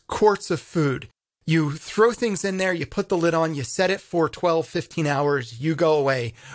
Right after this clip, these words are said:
When you come home, first off, the house is a delight to walk into because just the smells. Nothing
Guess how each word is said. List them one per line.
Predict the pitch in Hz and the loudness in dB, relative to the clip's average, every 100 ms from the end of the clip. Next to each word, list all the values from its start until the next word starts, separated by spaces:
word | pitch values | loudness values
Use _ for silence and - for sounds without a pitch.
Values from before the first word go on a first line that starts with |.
| - | -2
When | 156 | 2
you | 165 | 2
come | 180 | 2
home, | 156 185 185 - - - | 2 0 -2 -10 -20 0
first | 214 226 240 | 2 4 0
off, | 226 - - - | -2 -6 -12 -4
the | |
house | 156 165 202 220 - - _ _ - | -2 0 0 0 -4 -12 _ _ 0
is | 175 175 170 151 - _ _ _ | 2 4 2 -2 -6 _ _ _
a | - | -2
delight | 131 156 156 196 - | 0 0 2 2 2
to | 156 | -4
walk | 160 160 147 | -2 0 0
into | 170 - 143 | -2 0 -2
because | 147 170 - | -2 -2 -2
just | 175 - | -4 -4
the | |
smells. | 135 - 156 147 123 98 - - _ _ | -2 0 2 2 0 -4 -6 -8 _ _
Nothing | 170 214 - 285 262 | 2 2 2 0 0